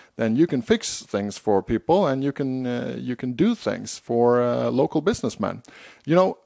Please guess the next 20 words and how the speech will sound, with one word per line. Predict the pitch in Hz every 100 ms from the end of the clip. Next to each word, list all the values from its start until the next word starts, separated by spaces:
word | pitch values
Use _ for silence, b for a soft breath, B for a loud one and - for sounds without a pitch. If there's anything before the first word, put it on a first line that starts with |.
| -
a | 143
lot | 175 233
of | 202
the | 160
local | 135 156 175
businessmen | 135 160 - 120 113 107
in | 107
your | 107 131 139
area, | 117 127 113 95 90 -
they | 120 143 180
have | 127 139 139 139 -
people, | 156 - 110 101 104
replacement | 113 - 165 170 117 95 -
people | 101 - 95 92
on, | 107 107 113 117 117
uh, | 113 113
you | 113
know, | 107 -
on | 123 135
call. | - - 143 101 -